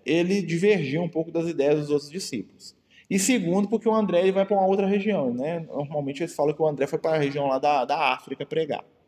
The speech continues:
tá? As informações que a gente tem do André são muito poucas, né? Mas uma coisa sobre o André que é muito interessante é o seguinte: segundo alguns companheiros espirituais,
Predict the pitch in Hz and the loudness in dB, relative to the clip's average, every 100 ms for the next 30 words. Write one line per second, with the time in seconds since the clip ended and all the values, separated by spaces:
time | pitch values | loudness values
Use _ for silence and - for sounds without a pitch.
0 | _ _ - 113 175 - - - - 147 | _ _ -4 -2 -4 -10 -20 -14 -2 0
1 | 185 190 196 202 202 208 202 196 - 185 | 0 2 2 2 0 -2 -2 -4 -4 -2
2 | 180 156 170 190 190 190 - 190 185 - | 0 2 0 0 -2 -4 0 0 0 -6
3 | - - - _ _ _ _ - 120 151 | -8 -12 -16 _ _ _ _ -4 0 0
4 | 175 - 127 143 180 220 208 190 185 190 | -2 -6 0 0 2 0 2 0 2 0
5 | 175 180 151 147 185 185 151 165 160 151 | 0 2 2 2 2 0 -4 -4 -2 0
6 | 147 - 151 180 175 196 135 - 160 135 | 0 -4 -8 -6 -6 -4 -6 -6 -8 -4
7 | 175 233 226 165 165 - 139 135 117 123 | 0 2 2 0 -6 -6 -2 0 0 -4
8 | - 160 151 160 147 127 175 - | -6 -4 -4 0 0 2 -2 -8